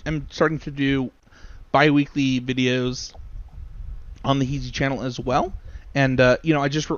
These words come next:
I just actually wrote my next two videos, so, uh, check that out over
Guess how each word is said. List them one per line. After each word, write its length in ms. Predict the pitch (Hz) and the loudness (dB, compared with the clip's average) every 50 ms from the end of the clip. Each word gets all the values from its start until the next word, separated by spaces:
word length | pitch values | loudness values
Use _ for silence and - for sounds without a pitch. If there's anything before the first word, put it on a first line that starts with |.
| - - | 0 2
I 80 | 147 147 | 2 2
just 240 | 139 165 156 - 180 | 2 2 4 4 4
actually 220 | 165 - 170 151 | 4 4 2 2
wrote 220 | 147 165 156 - - 143 139 | 4 4 2 2 0 -6 -4
my 160 | 139 143 143 | -2 0 0
next 280 | 147 147 - - - - | 0 0 -2 -4 -10 -6
two 200 | - 175 151 139 | -2 -2 0 0
videos, 440 | 139 147 131 131 120 117 117 113 | 0 0 0 2 0 0 -2 -6
so, 320 | - - - 117 117 120 123 - - - - - - - | -8 -6 -6 -4 -4 -6 -8 -10 -14 -20 -18 -18 -12 -4
uh, 220 | - 123 120 117 117 | -2 0 0 0 -2
check 240 | - - 151 139 - | 0 2 2 4 4
that 140 | 147 131 | 4 6
out 180 | 131 127 127 - | 6 6 4 2
over 420 | - 123 123 127 123 120 120 101 | 0 -6 -4 -2 -2 -2 -2 -2